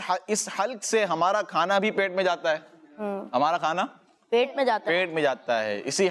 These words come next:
Speaker 1: حلق کے ذریعے، سبحان اللہ، کتنی بڑی نعمت ہے اللہ پاک کی، کہ بولنا،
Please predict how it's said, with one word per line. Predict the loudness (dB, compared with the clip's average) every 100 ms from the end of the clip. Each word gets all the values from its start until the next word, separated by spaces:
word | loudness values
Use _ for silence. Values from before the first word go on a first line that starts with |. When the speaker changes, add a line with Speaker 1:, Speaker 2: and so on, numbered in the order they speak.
| 0
Speaker 1:
حلق | -6 -2
کے |
ذریعے، | 0 0
سبحان | 0 0 0 0
اللہ، | -2
کتنی | -2 -2 0 2
بڑی | 2 2
نعمت | 2 2 2
ہے | 0
اللہ | 2 0
پاک | 0 -2 -4
کی، | -20 _ _ _ -6
کہ | -4
بولنا، | 0 2 2 2 0